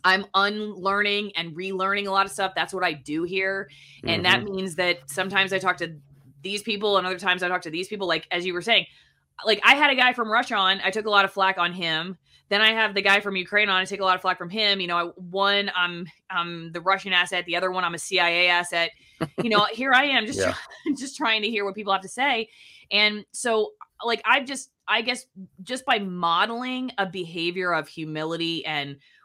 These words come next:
Speaker 1: wanting to learn and being curious, I hope that I'm gaining an audience, even if it's slower growing, it's one that's more reflective of that personality. So I think it's like, if you're somebody who wants to grow an audience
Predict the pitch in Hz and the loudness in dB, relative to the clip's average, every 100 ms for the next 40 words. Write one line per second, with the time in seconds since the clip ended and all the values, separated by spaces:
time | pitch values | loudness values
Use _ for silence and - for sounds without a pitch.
0 | - 156 151 170 175 185 - 160 147 139 | -16 -10 -4 -2 -2 -6 -8 -8 -4 -4
1 | 143 160 180 - _ _ - 170 165 160 | -2 -4 -6 -12 _ _ -6 0 0 0
2 | 156 151 185 170 170 - 180 160 175 196 | -4 -8 -6 -6 -6 -8 -2 2 4 2
3 | 220 226 - _ _ _ - 180 180 208 | 0 -4 -12 _ _ _ 0 0 0 0
4 | 208 214 196 185 - - 165 170 143 175 | 2 2 2 0 -2 -2 -2 -2 -4 -4
5 | 185 185 170 151 165 180 180 - 190 180 | -2 -2 -4 0 0 2 -2 -6 -4 -2
6 | 151 - - - 151 151 170 208 254 269 | -2 -4 -6 -4 0 4 4 4 2 0
7 | 277 302 330 349 359 - - - - 190 | 2 2 2 -2 -8 -16 -20 -10 0 0
8 | 175 175 202 208 208 190 185 156 180 175 | 0 -6 0 0 2 0 -2 -4 -6 -2
9 | 175 175 175 175 175 - - 175 - 180 | 2 4 6 4 2 -4 -10 -10 -4 0
10 | 180 180 165 156 151 160 156 - 156 - | 0 -2 -6 -6 0 4 4 2 -8 -4
11 | 151 147 139 135 160 160 165 196 190 190 | -2 0 -2 -4 0 -2 0 -4 -4 -2
12 | 165 - 165 160 160 190 196 196 196 196 | -4 -2 -6 -8 -4 0 2 0 -2 -4
13 | 185 170 160 156 170 185 190 175 165 165 | -4 -4 -6 -2 -4 -2 -8 -2 -2 -2
14 | - 151 156 151 143 135 | 0 0 0 -2 -4 -6